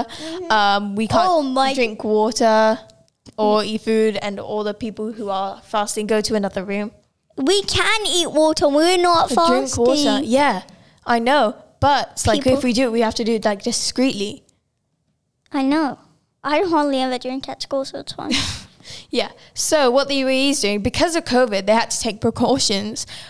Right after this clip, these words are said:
Speaker 2: So remember, right, so remember, like, you know, what do you call it? Um, when we used to live in Rashtiya,
Speaker 1: Yeah.
Speaker 2: the, those tents.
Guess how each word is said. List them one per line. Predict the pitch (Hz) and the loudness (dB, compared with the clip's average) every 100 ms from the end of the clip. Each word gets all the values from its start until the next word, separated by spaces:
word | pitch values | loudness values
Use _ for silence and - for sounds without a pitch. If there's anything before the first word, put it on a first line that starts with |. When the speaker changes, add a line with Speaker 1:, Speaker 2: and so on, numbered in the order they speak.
| - | -4
Speaker 2:
So | - 262 247 | 0 4 4
remember, | 247 277 302 320 330 349 339 339 | 2 2 2 2 2 4 4 2
right, | 226 190 - | 2 0 0
so | - 269 | 0 2
remember, | 285 302 320 349 | 2 0 0 0
like, | 320 277 226 - - - | 2 0 -2 -10 -20 -12
you | 214 | -8
know, | 208 | -4
what | 208 | -6
do | |
you | 202 | -6
call | - 190 | -4 -2
it? | 180 - _ _ - - _ _ _ _ - | -2 -6 _ _ -20 -20 _ _ _ _ 0
Um, | 220 208 202 214 - - - 285 | 4 4 0 -6 -14 -18 -12 -2
when | 247 247 | 2 2
we | |
used | 254 - | 2 2
to | 240 | 2
live | 226 | 2
in | 214 | 2
Rashtiya, | 208 220 - 202 185 240 - | 0 0 -4 -2 -2 -4 -6
Speaker 1:
Yeah. | 285 | -2
Speaker 2:
the, | 233 240 226 | 2 4 4
those | 226 220 220 | 2 2 2
tents. | - 269 214 - - - | 0 0 0 -4 -6 -6